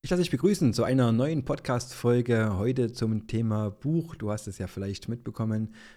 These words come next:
Am vergangenen Freitag war die erste Lesung von meinem Buch Achtundvierzig Stunden an nur einem Tag, mehr Zeit zum Leben. Und, äh, wir hatten ja Full House bei uns gehabt, also das heißt, äh, ja, den, die Reihen bis auf den letzten Platz gefüllt.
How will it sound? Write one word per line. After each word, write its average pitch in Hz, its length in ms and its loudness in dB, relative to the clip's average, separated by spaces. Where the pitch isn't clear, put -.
Am 101 180 -8
vergangenen 101 480 -4
Freitag 117 500 -2
war 104 160 -2
die 101 200 -4
erste 101 480 -6
Lesung 117 500 -2
von 101 240 -4
meinem 95 320 -2
Buch 113 320 -2
Achtundvierzig 107 760 -6
Stunden 127 480 -6
an 110 160 -8
nur 101 140 -4
einem 101 280 -4
Tag, 123 300 -4
mehr 117 200 -2
Zeit 113 380 -4
zum 92 360 -4
Leben. 123 420 -2
Und, 98 300 -6
äh, 92 180 -4
wir 92 120 -4
hatten 90 160 -6
ja 85 180 -6
Full 110 260 -2
House 123 220 0
bei 98 140 -4
uns 110 260 -6
gehabt, 98 380 -8
also 90 160 -6
das 92 140 -8
heißt, 95 360 -8
äh, 92 180 -8
ja, 85 140 -6
den, 90 220 -8
die 92 140 -4
Reihen 101 480 -4
bis 123 220 -2
auf 110 140 -6
den 95 180 -4
letzten 107 400 -6
Platz - 340 -8
gefüllt. 127 500 0